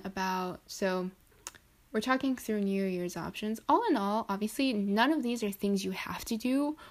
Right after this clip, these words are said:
or things you, like, shouldn't do or anything like that. These are just some, like, quick ideas that come to mind.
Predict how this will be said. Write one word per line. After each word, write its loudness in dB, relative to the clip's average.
or 6
things 0
you, 2
like, -4
shouldn't 2
do 2
or 0
anything 4
like 0
that. 6
These 0
are 4
just -4
some, 2
like, -2
quick -2
ideas -2
that -6
come -6
to -4
mind. -2